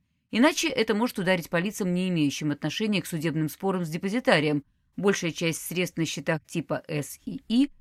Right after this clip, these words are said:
не его имущество, а клиентов инвесторов, среди которых могут быть и россияне,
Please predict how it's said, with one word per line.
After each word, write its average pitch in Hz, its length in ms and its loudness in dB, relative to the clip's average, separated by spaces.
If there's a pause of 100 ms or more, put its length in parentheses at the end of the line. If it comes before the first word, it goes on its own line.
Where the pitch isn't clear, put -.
(140)
не 226 360 6
его 202 300 4
имущество, 170 640 0 (240)
а 143 280 0
клиентов 190 540 0
инвесторов, 226 540 2 (240)
среди 175 260 -4
которых 180 320 -2
могут 170 320 0
быть 165 200 -4
и - 20 2
россияне, 180 640 2